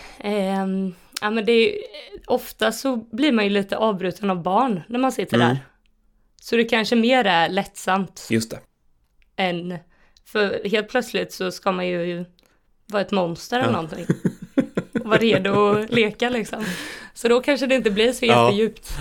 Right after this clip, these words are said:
Speaker 2: Okej,
Speaker 1: Kan jag
Speaker 2: nästa
Speaker 1: tänka
Speaker 2: fråga.
Speaker 1: mig.
Speaker 2: När någon får
Speaker 1: Mm.
Speaker 2: höra att du är kristen, vad är den vanligaste frågan du får då?
Speaker 1: Oj, den var lite mer tankeverksamhet
Speaker 2: Mm.
Speaker 1: att svara på den.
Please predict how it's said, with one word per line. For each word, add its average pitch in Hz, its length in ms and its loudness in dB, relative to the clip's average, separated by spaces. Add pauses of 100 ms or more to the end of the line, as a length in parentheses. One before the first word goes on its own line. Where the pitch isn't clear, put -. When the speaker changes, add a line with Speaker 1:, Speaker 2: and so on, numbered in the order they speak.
Speaker 2:
Okej, 131 240 4
Speaker 1:
Kan - 100 -6 (260)
jag 127 80 0
Speaker 2:
nästa 147 200 4
Speaker 1:
tänka 139 80 4
Speaker 2:
fråga. 110 160 8
Speaker 1:
mig. - 180 -4 (720)
Speaker 2:
När 175 420 6
någon 156 340 6
får 139 140 2
Speaker 1:
Mm. 143 40 2
Speaker 2:
höra 143 200 6
att 113 140 -2
du 117 120 0
är 104 40 2
kristen, 127 600 0 (180)
vad 135 220 4
är 139 40 6
den 117 140 4
vanligaste 117 480 4
frågan 104 300 2
du 101 100 0
får 98 140 0
då? 113 200 0 (1700)
Speaker 1:
Oj, 226 540 -4 (380)
den 214 240 -4
var 370 100 -6
lite 440 920 2
mer 208 440 2 (760)
tankeverksamhet 220 840 2
Speaker 2:
Mm. - 280 -10
Speaker 1:
att 285 60 -2
svara 240 260 2
på 202 100 -6
den. 226 240 -4